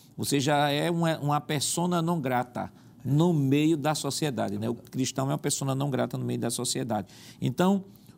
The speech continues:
o cristão, ele vai passar, além do sofrimento natural, ele vai passar por sofrimento em decorrência do exercício da sua fé, da reafirmação da sua fé.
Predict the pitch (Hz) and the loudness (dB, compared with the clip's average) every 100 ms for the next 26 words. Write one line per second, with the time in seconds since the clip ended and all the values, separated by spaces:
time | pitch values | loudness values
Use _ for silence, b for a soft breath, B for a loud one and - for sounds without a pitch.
0 | - 143 185 - - 190 220 202 143 202 | -4 0 2 2 2 2 4 2 2 0
1 | 226 185 - 120 110 - 143 160 170 151 | 0 -2 0 -2 -4 0 0 0 -2 0
2 | 147 135 135 120 123 113 127 127 123 107 | -2 -2 -4 -2 -2 -4 -4 -4 -4 -4
3 | 117 165 175 180 240 175 - 139 - - | -2 -2 -2 -2 -2 -2 0 -2 -4 -6
4 | 135 - 110 127 156 - B B - 180 | -6 -4 -4 -2 -4 -8 B B -2 0
5 | 196 202 180 143 170 190 175 165 170 160 | 2 0 0 0 0 -2 -2 -2 -2 -2
6 | 156 - 147 175 - 165 135 - 120 - | -2 -2 0 0 -2 -4 -4 -4 -8 -8
7 | 107 B B B - 147 131 127 180 220 | -10 B B B 0 0 0 -2 0 2
8 | 202 165 - 156 147 131 - 127 131 131 | 2 0 0 0 0 -2 -4 -4 -4 -4
9 | - 117 120 - 95 | -4 -4 -6 -8 -10